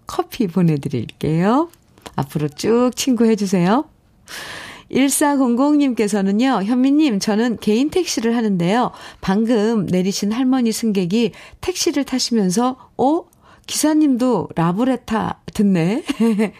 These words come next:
그러시는 거예요. 처음엔 무슨 말씀인지 몰랐는데 할머니도 집에서 러브레터 매일 듣는데 오늘 병원 가느라 못 들을 줄 알았다가 택시 안에서 들으니 너무 반갑고 좋다고 하셨어요.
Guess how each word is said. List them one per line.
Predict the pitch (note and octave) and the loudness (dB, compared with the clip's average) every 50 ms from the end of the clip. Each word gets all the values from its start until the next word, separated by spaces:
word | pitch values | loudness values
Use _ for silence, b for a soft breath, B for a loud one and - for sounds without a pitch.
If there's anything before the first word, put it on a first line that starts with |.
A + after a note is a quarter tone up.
| _ _ | _ _
그러시는 | - A#3+ - - F3+ - - G3+ F#3+ F#3+ F3 | -2 -2 -2 0 -2 -2 -2 -2 -2 -2 -2
거예요. | F3 E3 D3 D#3 E3+ F3+ G3 A#3 A3+ G3 G#3 - - - - _ _ _ _ _ - _ B B B A#4 A4+ E4 B - | -2 -2 0 0 0 2 2 2 0 0 -2 -8 -16 -20 -20 _ _ _ _ _ -20 _ B B B -8 -8 -8 B -4
처음엔 | - E4+ D#4+ D#4 D4 D4+ D4 C4 G3+ | -2 0 2 2 2 2 2 2 0
무슨 | G3 G3+ - - C#4+ | -2 -2 -2 0 0
말씀인지 | C#4 A#3 F3 F3+ F3+ - A#3+ B3+ B3 A#3+ G#3+ G#3+ G3 - A3 | 2 2 2 0 0 0 0 2 2 2 2 0 0 -2 -2
몰랐는데 | F#3 D#3+ D#3 D#3 D#3+ F#3 F#3+ F#3+ F#3 E3+ D#3 D3+ C#3 D3+ D#3 E3 F3+ F#3 F3 D#3 B B B B B B | 0 0 0 0 0 0 0 0 0 0 0 0 0 0 0 0 0 0 -2 -4 B B B B B B
할머니도 | - D#4+ D#4+ D#4 D4+ D4+ C#4+ C4+ A#3+ G#3+ F3 G3 G3 G3+ | -4 -2 0 2 2 2 2 2 0 0 0 0 -2 -2
집에서 | - - - E3+ E3+ D#3+ D#3 - G#3+ G3+ F3+ - | -2 -6 -6 -2 -2 -2 0 0 0 0 0 0
러브레터 | - D#3+ D#3 D3 D3+ D#3 D3+ D3 D3 - E3+ D3 | 0 -2 -2 -2 -2 -2 -2 -4 -2 -4 -4 -2
매일 | C#3 C#3 C#3 C#3 D3+ E3+ F#3 F3+ | 0 0 0 0 0 0 0 -2
듣는데 | - - D#3+ C#3+ D3 D3 D3 D3+ F3+ A3+ B3 G3+ C#3+ B B B B F3+ - | -2 -2 -2 0 0 -2 -2 0 0 0 0 0 -2 B B B B -6 -2
오늘 | F#3 G3+ A3 A3 G3+ G3 G#3 A#3+ C#4+ B B B B - | 0 2 2 2 2 2 0 -2 -2 B B B B -8
병원 | - - E3+ F3 F#3 G3 F#3+ F3+ | -4 -2 0 0 0 0 0 0
가느라 | F3+ D#3+ D3+ D3 C#3 C#3+ C#3 C#3 C#3 | 0 0 0 0 0 0 0 0 -2
못 | C#3+ D3 F3 F3+ - | 0 -2 -2 -2 0
들을 | - G#3+ G3+ F#3+ F#3 F3 | -2 -2 0 0 -2 -4
줄 | E3+ - E3+ E3 | -4 -4 -4 -2
알았다가 | D3 D3 C#3 C#3 C#3+ - D3 C#3+ C#3 F#3+ B3 D4 D4+ B B B B B B | -2 -2 -2 -4 -6 -4 -6 -2 0 0 0 0 -2 B B B B B B
택시 | - - G4 - - - F4 | -6 -6 -4 -4 -2 0 0
안에서 | D#4+ C#4 B3 A#3 - A3 F#3 | 2 2 2 0 0 -2 -2
들으니 | - F#3+ E3 E3 E3+ F#3+ A3+ A3+ G3 B B B B B | -2 -2 0 2 2 2 2 2 0 B B B B B
너무 | E3+ E3 E3+ F3 F#3+ F#3+ | 0 2 2 2 2 0
반갑고 | E3+ - C#3 C#3+ D#3 D3+ E3 D#3 - _ - C#3 C#3 C#3 | -2 -2 -2 0 0 0 0 -2 -4 _ -2 -2 -2 0
좋다고 | C#3 F3 F3 - - A3+ A3+ F3+ G3 G#3+ | 0 -2 -4 0 0 0 0 2 2 0
하셨어요. | G3 F3+ E3 - D3+ - - - - - - - | 0 0 0 -2 -4 -6 -4 -6 -6 -6 -6 -6